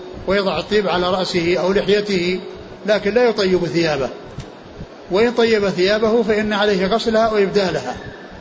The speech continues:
وإن، وأما بالنسبة لل-، لل-، لجسده فإن كان بعد الإحرام يجب غسله،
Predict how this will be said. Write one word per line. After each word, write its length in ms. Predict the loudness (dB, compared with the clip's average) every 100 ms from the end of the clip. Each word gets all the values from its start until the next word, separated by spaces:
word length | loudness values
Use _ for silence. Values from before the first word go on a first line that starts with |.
| -18 -18 -20 -18 -18 -12 -2
وإن، 880 | 2 2 2 0 0 0 0 -2 -6 -6 -6
وأما 380 | -2 -2 0 0
بالنسبة 400 | 0 0 0 0
لل-، 340 | 0 0 0 0
لل-، 520 | -2 -2 -4 -2 0
لجسده 680 | 0 0 0 0 0 0 -4 -10 -16 -16 -6
فإن 180 | -2 -2
كان 280 | 0 0 2
بعد 180 | 2 2
الإحرام 440 | 0 0 0 2
يجب 480 | 2 2 0 2 2 2
غسله، 500 | -2 0 2 2 -2